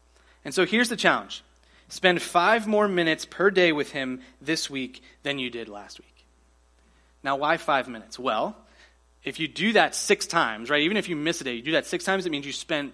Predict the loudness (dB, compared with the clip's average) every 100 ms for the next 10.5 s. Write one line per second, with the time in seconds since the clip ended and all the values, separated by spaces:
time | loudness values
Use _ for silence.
0 | -10 -10 -2 -2 0 2 2 2 -2 -4
1 | -6 -10 -6 -2 -2 -4 -14 -20 -20 _
2 | _ -18 -10 -8 -8 -10 -12 -20 _ _
3 | _ _ -14 -10 -8 -10 -10 -14 -16 -20
4 | _ _ _ _ _ _ _ _ _ _
5 | _ _ _ _ -6 -2 0 2 4 6
6 | 6 6 4 0 2 2 2 0 0 2
7 | 2 0 -4 -2 -2 -2 -2 -2 -2 0
8 | 0 0 -2 -4 -2 -2 -4 -14 _ _
9 | _ _ -8 -4 -4 -4 -6 -10 -10 -6
10 | -6 -4 -8 -8